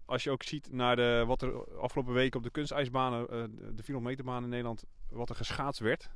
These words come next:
Ja, dat is enorm. En, eh, nou, dat zal hierna, na deze natuurreisperiode ook zo zijn.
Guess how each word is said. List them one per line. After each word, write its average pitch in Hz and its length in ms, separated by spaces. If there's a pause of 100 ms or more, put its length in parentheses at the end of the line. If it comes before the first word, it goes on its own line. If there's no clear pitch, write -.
Ja, 87 120
dat 92 100
is 101 60
enorm. 107 420 (160)
En, 98 260
eh, 98 120 (520)
nou, 92 180
dat 98 100
zal 101 140
hierna, 98 300
na 101 160
deze 101 220
natuurreisperiode 101 600
ook 107 160
zo 110 120
zijn. 92 240